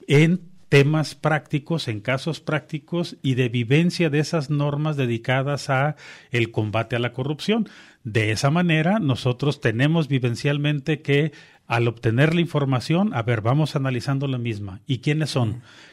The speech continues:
Speaker 1: ¿Quién es ese proveedor? ¿Y hay alguna liga que tenga que ver de ese proveedor con el ti-, los titulares de ahí de, de ese gobierno, etcétera? Esa es una, esa es una forma en donde nosotros podemos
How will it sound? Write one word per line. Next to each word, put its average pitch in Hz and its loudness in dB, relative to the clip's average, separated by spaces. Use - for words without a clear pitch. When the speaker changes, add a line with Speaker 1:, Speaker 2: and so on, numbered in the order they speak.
Speaker 1:
¿Quién 143 6
es 151 0
ese 160 0
proveedor? 120 0
¿Y 120 4
hay 160 4
alguna 160 0
liga 143 2
que 127 -2
tenga 147 -2
que 135 -2
ver 135 -2
de 120 -2
ese 139 -4
proveedor 127 -2
con 165 2
el 117 2
ti-, 127 0
los 120 -2
titulares 135 -4
de 131 0
ahí 123 2
de, 147 0
de 127 -2
ese 139 -4
gobierno, 165 2
etcétera? 117 -2
Esa 202 4
es 196 -2
una, 107 -2
esa 139 -6
es 135 -10
una 156 -4
forma 160 -4
en 120 -2
donde 113 -6
nosotros 139 -6
podemos 135 -2